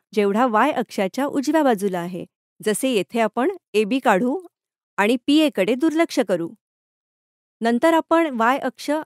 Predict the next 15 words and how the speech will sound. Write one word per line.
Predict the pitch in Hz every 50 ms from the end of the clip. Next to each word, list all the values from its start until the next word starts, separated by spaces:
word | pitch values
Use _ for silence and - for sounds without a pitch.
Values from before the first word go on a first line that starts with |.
| _ _ _
आणि | - 214 220 226 240 240
या | 240 254 285
रेषाखंडाच्या | 320 302 262 - 302 294 - 294 285 269 285 285 - - 302 294
छेदनबिंदूला | - 262 220 175 214 233 240 233 240 233 214 233 220 240 269 349 339 _ _ _ -
आरंभबिंदूशी | 208 214 220 269 294 294 320 240 247 220 196 175 190 - - 247 277 381 _ _ _ _ _ -
म्हणजे | 196 202 202 240 277 -
ओरिजिनशी | 220 208 202 240 262 233 294 294 294 269 - 330 330
जोडू, | 262 208 220 202 190 185 196 247 294 262
जसे | 175 190 196 190 - - 254
येथे | 269 247 202 180 _ - 247 262
आपण | - 196 - - 202 214 294 370 _ _ _ _ _ _ _ _ _ -
ए | 240 302 339
आरंभबिंदू | - - 214 196 190 175 170 175 170 160 180 175 175 175 254 294 269 _ -
ओशी | 262 302 311 269 - 269
जोडू. | 196 185 190 175 156 165